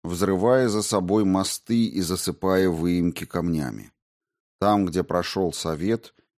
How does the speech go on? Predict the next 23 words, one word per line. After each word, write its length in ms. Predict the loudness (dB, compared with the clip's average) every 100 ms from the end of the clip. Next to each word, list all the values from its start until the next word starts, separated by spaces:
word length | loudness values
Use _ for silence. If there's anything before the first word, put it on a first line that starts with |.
| -2
Иуда 440 | 0 2 2 2
расставлял 720 | 2 0 0 2 4 4 4
голем 440 | 2 2 4 4 4
ловушки 720 | 2 2 0 -4 -6 -12 -14 _ _ _
и 80 | 0
настраивал 800 | 0 0 0 2 2 2 2 0
их 140 | -2
так, 280 | -2 0 -2
чтобы 300 | -4 -2 -2
те 200 | 0 -2
сработали 680 | 0 -2 0 0 2 0 0
при 160 | -2
подходе 560 | -4 -4 -4 -2 -2 0
большого 580 | -2 -2 -4 -4 -4 -6
отряда. 540 | -4 -2 -2 -6 -16 _ _ _ _ _ 0
Ловушек 720 | 2 2 2 0 0 0 0
делалось 640 | 4 6 6 6 2 2
много, 580 | 4 4 4 4 2 0
и 160 | 2 2
они 320 | 2 2 0
поглощали 840 | -2 -2 -2 -2 -2 0 0 0
силы 540 | -4 -4 -2 -2 -2 -2
Иуды. 600 | -2 -2 -4 -8 -12